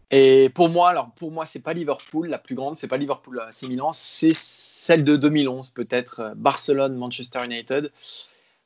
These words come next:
parce que là, je trouve que ça réunit tout. Ça réunit le casting. Alors, on aurait pu mettre celle de deux mille neuf aussi, hein. Celle de deux mille neuf, euh, qui est l'acte un, finalement. Mais là, il y a le côté, euh, en plus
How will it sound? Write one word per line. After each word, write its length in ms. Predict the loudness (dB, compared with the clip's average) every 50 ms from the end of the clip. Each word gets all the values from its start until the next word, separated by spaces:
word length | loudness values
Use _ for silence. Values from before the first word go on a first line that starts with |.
| _ -6
parce 160 | -6 -2 2
que 100 | 4 4
là, 80 | 4 4
je 100 | 2 -2
trouve 160 | -10 -8 -4
que 120 | -4 -4
ça 180 | -2 -2 -4 -2
réunit 300 | -2 -4 -6 -6 -10 -12
tout. 140 | -14 -20 -20 _ _ _ _ _ _ _ _ _ -20
Ça 340 | -20 -4 2 4 4 6
réunit 300 | 6 4 2 0 -2 -4
le 100 | -6 -6
casting. 340 | -6 -8 -10 -8 -6 -4 -2
Alors, 180 | 0 0 0 0
on 60 | 0
aurait 180 | -2 -2 -2 -4
pu 120 | -4 -6
mettre 140 | -8 -8 -8
celle 120 | -8 -10
de 80 | -8 -8
deux 120 | -8 -8
mille 140 | -8 -8 -8
neuf 180 | -10 -10 -12 -14
aussi, 240 | -18 -16 -14 -14
hein. 100 | -16 -16 _ _
Celle 180 | -6 -6 -4
de 80 | -2 -2
deux 140 | 0 0 0
mille 200 | 0 0 0 0
neuf, 300 | 0 -2 -2 -4 -4 -2
euh, 160 | -2 -2 -2
qui 240 | -4 -2 2 2 4
est 20 |
l'acte 380 | 4 4 4 2 2 -2 -2 -2 -2 2 4
un, 220 | 4 4 4 2 _ _ _
finalement. 460 | _ -10 -10 -8 -6 -4 -6 -6 -6 _ _ _ _ _ _ _ -14
Mais 260 | -6 -2 0 0 0
là, 140 | 0 -2 -2
il 40 | -4
y 40 |
a 40 | -4
le 60 | -4
côté, 520 | -6 -8 -8 -6 -4 -4 -4 -4 -4 -6 -8 -12 -10
euh, 500 | -8 -8 -6 -6 -8 -8 -10 -12 -14 -14 -16 _ _ -6
en 120 | -6 -6
plus 500 | -6 -4 -2 -2 -2 -2 -4 -10 _ _